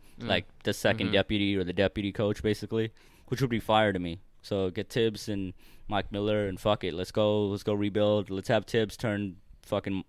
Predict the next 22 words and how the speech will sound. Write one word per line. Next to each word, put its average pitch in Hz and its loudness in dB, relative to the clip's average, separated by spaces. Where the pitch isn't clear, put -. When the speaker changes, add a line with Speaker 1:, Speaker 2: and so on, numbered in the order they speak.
Speaker 2:
Mitchell 101 -4
Robinson 95 -2
into 98 -8
defensive 98 -6
player 101 -2
of 95 -2
the 95 -2
year. 90 -2
You 120 2
know 151 8
that 123 10
would 110 4
happen. 104 4
You 101 -4
know, 98 0
I 117 6
have 139 4
confidence 120 -2
in 90 -6
that. 85 -8
<laughs> - 2
Speaker 1:
Yeah. 160 -2